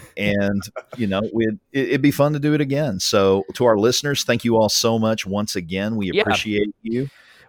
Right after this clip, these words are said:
Speaker 2: Well, and
Speaker 1: Um,
Speaker 2: I, I just wanna say, too, it was, uh, Sharon, it was an honor having you on. Terrell, it was an honor having you on. I, we appreciate you guys coming,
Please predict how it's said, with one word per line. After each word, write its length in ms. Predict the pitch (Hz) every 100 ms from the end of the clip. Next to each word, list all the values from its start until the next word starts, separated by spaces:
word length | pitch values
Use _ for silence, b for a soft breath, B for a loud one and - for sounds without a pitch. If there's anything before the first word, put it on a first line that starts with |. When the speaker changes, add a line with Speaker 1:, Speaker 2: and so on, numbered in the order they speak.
| b 135
Speaker 2:
Well, 220 | 160 180
and 120 | -
Speaker 1:
Um, 80 | 196
Speaker 2:
I, 140 | 208 -
I 40 |
just 180 | 214 -
wanna 160 | 175 139
say, 280 | 160 139
too, 440 | 123 160 156 135 113
it 180 | 117 92
was, 400 | 117 113 107 110
uh, 440 | 104 101 98 98 - _ _
Sharon, 260 | - 147 160
it 40 |
was 120 | 117
an 60 | 139
honor 160 | 147
having 280 | 143 139 127
you 180 | 135 139
on. 280 | 135 139 139
Terrell, 340 | 135 135 139
it 60 | 143
was 100 | 131
an 60 |
honor 160 | 123 123
having 260 | 127 120 117
you 160 | 123
on. 220 | 120 123
I, 240 | 113 101 107
we 100 | 107
appreciate 540 | - 143 - 127 -
you 80 | 127
guys 360 | 123 120 113 -
coming, 520 | 135 127 117 107